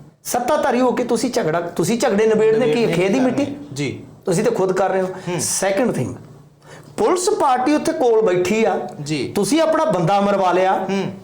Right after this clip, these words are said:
Speaker 1: ਤੁਸੀਂ ਰਿਟੈਲੀਏਟ ਕਿਉਂ ਨਹੀਂ ਕੀਤਾ? ਤੁਸੀਂ ਤਾਂ ਹਾਲੇ ਤੱਕ, ਮੈਨੂੰ ਲੱਗਦਾ, ਉਸ ਮਾਮਲੇ 'ਚ ਕੋਈ ਗ੍ਰਿਫਤਾਰ ਵੀ ਨਹੀਂ ਕੀਤਾ। ਆਪਣਾ ਸਬ ਇੰਸਪੈਕਟਰ ਮਰਵਾ ਲਿਆ ਤੁਸੀਂ।
Speaker 2: ਹੂੰ।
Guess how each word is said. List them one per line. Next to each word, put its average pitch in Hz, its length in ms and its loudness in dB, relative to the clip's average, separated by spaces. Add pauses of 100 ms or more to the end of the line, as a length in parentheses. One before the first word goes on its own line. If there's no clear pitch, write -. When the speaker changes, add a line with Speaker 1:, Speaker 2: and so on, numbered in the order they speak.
(1200)
Speaker 1:
ਤੁਸੀਂ 180 220 0
ਰਿਟੈਲੀਏਟ 226 540 -2
ਕਿਉਂ 151 180 -2
ਨਹੀਂ 131 120 -6
ਕੀਤਾ? - 320 -14 (1300)
ਤੁਸੀਂ 190 200 0
ਤਾਂ 202 100 2
ਹਾਲੇ 185 160 0
ਤੱਕ, 196 200 -2
ਮੈਨੂੰ 175 180 0
ਲੱਗਦਾ, 180 180 0
ਉਸ 180 160 0
ਮਾਮਲੇ 165 280 0
'ਚ 170 60 -6
ਕੋਈ 165 140 -2
ਗ੍ਰਿਫਤਾਰ 143 420 -4
ਵੀ 233 100 0
ਨਹੀਂ 240 120 0
ਕੀਤਾ। 220 220 -2
ਆਪਣਾ 208 340 -2 (140)
ਸਬ 170 300 0
ਇੰਸਪੈਕਟਰ 220 460 0
ਮਰਵਾ 226 280 0
ਲਿਆ 240 140 0
ਤੁਸੀਂ। 202 340 -2
Speaker 2:
ਹੂੰ। 127 100 -6